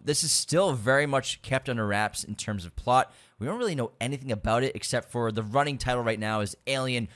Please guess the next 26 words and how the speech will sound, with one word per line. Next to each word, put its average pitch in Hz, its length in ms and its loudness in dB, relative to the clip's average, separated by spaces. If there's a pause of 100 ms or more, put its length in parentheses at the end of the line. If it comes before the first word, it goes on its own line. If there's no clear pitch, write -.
(400)
Romulus. 104 720 2 (400)
And 147 120 0
Fede 185 200 8
Alvarez 139 580 6
is 151 280 0
a 123 80 0
really 120 200 0
terrific 104 400 -6
horror 107 200 0
director, 101 440 -2
so - 200 -2
I'm 101 140 -2
really 120 140 0
excited 107 320 -2
to 98 60 -4
see 107 180 -4
his 98 140 -4
take 101 260 -4
on 90 180 -2
Alien. 139 400 0 (500)
I 104 60 2
hope 156 220 2
they 147 80 0
do 135 180 0
it 123 80 0
justice. - 680 0